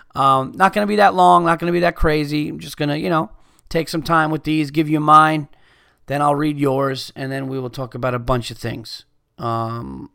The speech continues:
all right, so we'll get, we'll get into it that way. By the way, I went to this thing. I just wanted to talk about this. I went to this thing, excuse me, while I drink my,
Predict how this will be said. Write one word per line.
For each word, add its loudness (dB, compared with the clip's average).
all -2
right, 4
so -4
we'll -4
get, -4
we'll -8
get -6
into -6
it -6
that -4
way. -12
By 6
the 2
way, 4
I -2
went -2
to -4
this -2
thing. -2
I -6
just -4
wanted 0
to -4
talk -2
about -8
this. -14
I -8
went 0
to -2
this -2
thing, -6
excuse -6
me, -2
while -6
I -8
drink -4
my, -6